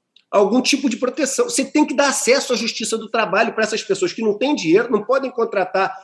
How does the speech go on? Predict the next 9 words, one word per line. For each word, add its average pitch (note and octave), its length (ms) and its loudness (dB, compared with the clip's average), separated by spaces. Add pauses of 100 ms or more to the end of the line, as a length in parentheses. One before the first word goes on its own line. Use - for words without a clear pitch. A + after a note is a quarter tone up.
(240)
um, F3 300 6
um F3+ 60 8
advogado, E3 400 0
não G#3+ 80 -4
sabem A#3 300 0
nem C#4 200 0 (140)
como B3+ 560 2 (400)
fazer F#3 340 0
isso, E3+ 460 -4